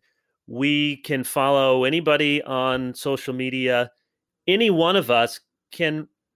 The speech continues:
you know, somewhat legitimately make the case that our way of seeing what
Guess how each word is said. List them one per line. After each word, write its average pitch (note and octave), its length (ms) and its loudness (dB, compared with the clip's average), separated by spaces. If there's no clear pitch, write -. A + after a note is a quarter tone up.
you F3+ 80 -12
know, F3 80 -10
somewhat G#3 480 -2
legitimately D#3 680 -2
make C3+ 240 -4
the C3+ 80 -6
case D3 420 -4
that B2 280 -2
our D#3 260 0
way C#3 400 2
of A#2+ 200 -4
seeing B2+ 760 -6
what C3 220 -2